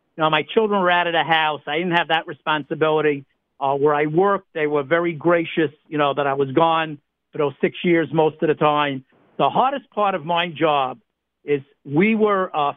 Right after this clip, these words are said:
Fort Dix is the closest military post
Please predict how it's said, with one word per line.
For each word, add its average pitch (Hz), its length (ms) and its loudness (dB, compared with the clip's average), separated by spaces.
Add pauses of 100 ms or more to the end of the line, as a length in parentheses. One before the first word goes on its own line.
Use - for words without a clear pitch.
Fort 202 260 2
Dix 185 320 -2
is 156 160 -10
the 139 80 -4
closest 180 460 -2
military 170 480 0
post 165 360 0